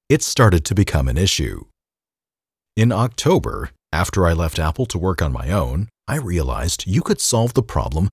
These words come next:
by swapping all of the application-dependent low memory locations when you switched between applications.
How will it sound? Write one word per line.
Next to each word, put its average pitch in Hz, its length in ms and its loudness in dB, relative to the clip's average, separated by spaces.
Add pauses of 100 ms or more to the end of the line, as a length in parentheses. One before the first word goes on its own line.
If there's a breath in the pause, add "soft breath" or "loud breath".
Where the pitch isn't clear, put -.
by 87 140 2
swapping 143 640 0
all 120 200 4
of 131 120 4
the 85 140 2
application-dependent 110 1200 4
low 87 260 2
memory 92 380 4
locations 71 800 -2 (180)
when 69 200 0
you 117 140 4
switched - 460 -2
between 107 380 4
applications. - 920 -2